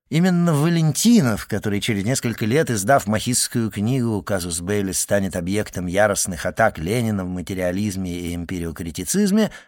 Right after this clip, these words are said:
попытался обратить Ленина в свою веру и впервые заставил прочитать «Проклятых махистов», которых раньше Ленин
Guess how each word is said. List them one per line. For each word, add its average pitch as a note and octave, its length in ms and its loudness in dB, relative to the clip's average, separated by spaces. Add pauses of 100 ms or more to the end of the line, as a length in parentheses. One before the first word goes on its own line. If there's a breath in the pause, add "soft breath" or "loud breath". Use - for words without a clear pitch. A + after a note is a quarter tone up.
(300 loud breath)
попытался G#3 720 4
обратить E3+ 460 2
Ленина F3 480 2
в - 80 -2
свою C#3 420 2
веру F#3+ 420 4 (440 soft breath)
и C#3 80 -2
впервые C#3 640 4
заставил F3+ 440 4
прочитать D3 640 0
«Проклятых A#2+ 540 0
махистов», C3 560 0
которых A2+ 340 -2
раньше C3 420 2
Ленин C#3+ 400 0